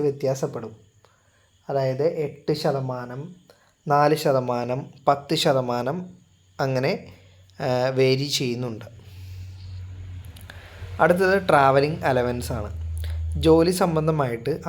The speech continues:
ആവശ്യമായിട്ടുള്ള യാത്രകൾക്ക് പോകുമ്പോൾ ഈ അലവൻസ് ലഭിക്കുന്നു. ടി എ എന്ന് പറയും. രണ്ടായിരത്തി നാനൂറ് രൂപ മുതൽ ഏഴായിരത്തി ഇരുന്നൂറ് രൂപ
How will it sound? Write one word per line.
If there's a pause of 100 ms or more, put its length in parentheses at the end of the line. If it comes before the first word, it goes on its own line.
ആവശ്യമായിട്ടുള്ള
യാത്രകൾക്ക് (580)
പോകുമ്പോൾ (240)
ഈ (120)
അലവൻസ്
ലഭിക്കുന്നു. (180)
ടി (160)
എ (100)
എന്ന്
പറയും. (680)
രണ്ടായിരത്തി
നാനൂറ്
രൂപ (100)
മുതൽ (260)
ഏഴായിരത്തി (160)
ഇരുന്നൂറ്
രൂപ